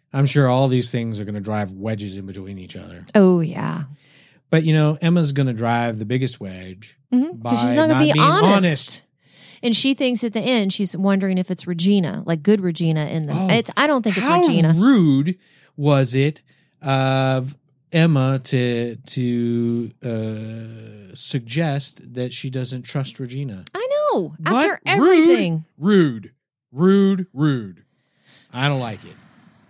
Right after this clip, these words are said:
Speaker 1: For that alone, I agree with you. Three bugs.
Speaker 2: Yeah.
Speaker 1: You get a demerit
Speaker 2: For not
Speaker 1: just
Speaker 2: trusting
Speaker 1: because you
Speaker 2: Regina.
Speaker 1: don't trust Regina.
Speaker 2: Yeah. I mean, what in the world?
Speaker 1: Gosh.
Speaker 2: What's it gonna take?
Speaker 1: Man.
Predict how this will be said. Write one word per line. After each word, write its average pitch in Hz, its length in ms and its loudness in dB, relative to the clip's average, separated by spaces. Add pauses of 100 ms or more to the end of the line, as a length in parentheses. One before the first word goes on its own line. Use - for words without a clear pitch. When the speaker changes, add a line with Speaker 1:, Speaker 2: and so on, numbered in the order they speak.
(340)
Speaker 1:
For 160 180 -2
that 190 260 2
alone, 165 520 0
I 143 160 -2
agree 131 260 -4
with 120 160 -6
you. 113 200 -8 (260)
Three 135 400 -2
bugs. 104 580 -10 (100)
Speaker 2:
Yeah. 254 260 0
Speaker 1:
You 190 180 4
get 185 200 4
a 165 60 0
demerit 139 640 0 (260)
Speaker 2:
For 285 120 -2
not 311 160 4
Speaker 1:
just 190 140 6
Speaker 2:
trusting 320 160 2 (160)
Speaker 1:
because - 220 0
you - 60 2
Speaker 2:
Regina. 226 220 2
Speaker 1:
don't 160 80 -2
trust 135 340 -4
Regina. 107 540 -10
Speaker 2:
Yeah. - 80 -10 (100)
I 240 140 2
mean, 311 200 2
what 349 280 0
in 320 180 -2
the 320 100 2
world? 311 600 0
Speaker 1:
Gosh. 110 920 -6
Speaker 2:
What's 294 200 2
it 330 60 0
gonna 302 180 -2
take? - 440 -4 (360)
Speaker 1:
Man. 160 360 -4